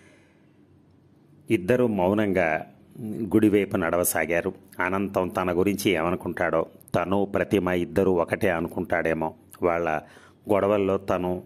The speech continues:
ప్రతిమను సమర్థిస్తున్నట్టు భావిస్తాడేమో. "ఈవేళ నాతో బయలుదేరారేమిటి?" నవ్వుతూ అడిగింది ఇందిర. "మరేం లేదు, ఆయన గారు రానన్నారు, అబద్ధమాడుతోంది,"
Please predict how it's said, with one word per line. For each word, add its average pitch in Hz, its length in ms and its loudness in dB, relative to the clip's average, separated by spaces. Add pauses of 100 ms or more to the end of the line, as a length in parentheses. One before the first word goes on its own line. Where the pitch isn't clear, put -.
ప్రతిమను 95 420 0
సమర్థిస్తున్నట్టు 92 880 0
భావిస్తాడేమో. 85 880 0 (840)
"ఈవేళ 92 640 2
నాతో 92 380 0
బయలుదేరారేమిటి?" 101 1000 2 (220)
నవ్వుతూ 98 380 0
అడిగింది 87 440 0
ఇందిర. 80 340 -2 (680)
"మరేం 98 400 2
లేదు, 87 460 0 (180)
ఆయన 90 320 2
గారు 90 520 0 (1700)
రానన్నారు, 90 800 -2 (580)
అబద్ధమాడుతోంది," 87 960 -2